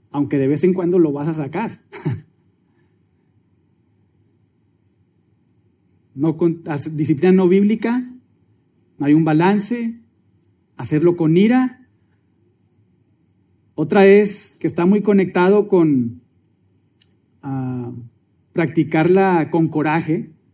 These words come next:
es hacerlo porque simplemente están interrumpiendo nuestra agenda, ¿verdad?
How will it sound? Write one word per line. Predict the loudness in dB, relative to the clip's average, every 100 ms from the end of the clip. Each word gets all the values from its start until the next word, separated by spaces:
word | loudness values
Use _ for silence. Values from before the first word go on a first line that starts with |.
| _ _ _ 0
es | 2 2 -2 -12 _ _ _ _
hacerlo | -6 -2 0 2 2 2
porque | 0 -2 0 2 2 -2 -6
simplemente | 0 0 2 2 2 2 2 4 4 2 -6 _ _ _ _ _ _
están | -6 0 4
interrumpiendo | 4 4 4 4 4 2 2
nuestra | 0 -2 -2
agenda, | 2 4 4 2
¿verdad? | 0 0 -2